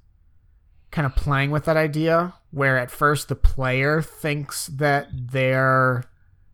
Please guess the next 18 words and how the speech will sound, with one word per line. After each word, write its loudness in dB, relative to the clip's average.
um, -2
actually, -2
let -2
me -4
take -2
a -4
step -6
back, -4
that 0
the 0
player 2
is 0
actually -2
an -4
actor -4
in -4
the -4
story -2